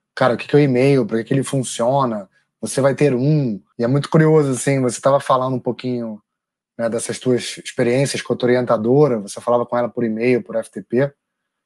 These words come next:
né, usava as coisas pra transitar, né, os dados, as coisas que você tinha que falar, pra, né, que passar. Eu lembro perfeitamente a primeira vez que eu, que eu vi um, um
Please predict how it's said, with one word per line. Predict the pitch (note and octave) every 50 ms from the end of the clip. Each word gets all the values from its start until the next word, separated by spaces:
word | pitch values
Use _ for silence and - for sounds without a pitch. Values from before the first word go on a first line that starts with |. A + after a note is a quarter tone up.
| _ _
né, | - A2
usava | G#2+ G#2 G2+ B2 C3 B2 A#2
as | -
coisas | - - C3 A#2 A2+ -
pra | - - A2 G#2
transitar, | - - A2 A2 G#2 G2 - - A2+ B2+ C3 A#2
né, | A#2 A2+
os | G#2+ F#2+ F2+
dados, | - A2 A#2+ G3+ - G#2 G#2+
as | G#2 -
coisas | - A2+ G#2+ G2+
que | -
você | - A2 - G#2+
tinha | G2 - - A#2 B2+ C3 A#2 G#2+ - _ _ _ _ _ _ _ _ _ _
que | - - -
falar, | - A2+ G#2+ A2 A2+ A2 G#2+
pra, | G2+ - G#2+ - G2 -
né, | A2 A2+ A#2 A2+
que | A2 -
passar. | - A2 G#2 G#2 - - B2+ C3+ C#3+ C#3 - _ _ _ _ _ _ _ _ _ _ _
Eu | A#2 A2+
lembro | A#2+ B2 B2+ C3 C3+
perfeitamente | B2+ - B2+ - - C#3+ - C#3 C3 C3 C3+ C3+ - C3+
a | A2+
primeira | B2 B2 C3 C3 B2+
vez | A#2+ B2+ B2
que | - -
eu, | C#3 B2+ A#2+ A2+ G#2 -
que | -
eu | B2 A#2
vi | G#2+ A2+ C3+
um, | C3+ B2+ A#2+ A2+ G#2+ G2+ F#2+ F#2 - _ _ _ _ _ _ _ _ _ _ _
um | A#2 A2+ A2 G#2+ G#2+ G2+ G2 G2